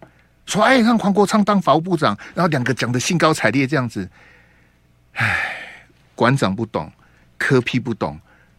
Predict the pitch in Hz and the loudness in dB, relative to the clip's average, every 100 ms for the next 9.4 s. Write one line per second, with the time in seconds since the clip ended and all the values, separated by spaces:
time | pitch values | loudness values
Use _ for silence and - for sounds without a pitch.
0 | _ - 120 123 117 127 104 110 98 76 | _ 0 2 4 4 2 2 -2 -6 -10
1 | - _ _ _ 127 127 135 - 135 135 | -12 _ _ _ -6 -2 0 0 0 2
2 | 123 139 123 98 90 87 110 76 71 71 | 2 0 0 0 -2 -4 -6 -8 -12 -16
3 | - _ _ _ _ 101 120 131 104 92 | -20 _ _ _ _ -4 -2 -2 -4 -6
4 | 98 107 87 85 90 87 76 - - - | -4 -4 -4 -4 -6 -8 -12 -16 -20 -20
5 | _ 110 98 98 113 120 117 - 110 98 | _ -2 0 2 2 2 2 0 0 0
6 | 92 110 85 71 80 95 98 92 92 _ | -2 -2 -2 -6 -4 -2 -2 -6 -12 _
7 | - _ _ - 110 117 135 98 95 113 | -20 _ _ -8 -6 -4 -2 -2 -2 -4
8 | 104 101 - 87 92 98 120 113 110 101 | -2 -4 -4 -4 -2 -2 -2 -2 -2 -4
9 | 98 98 90 | -4 -2 -2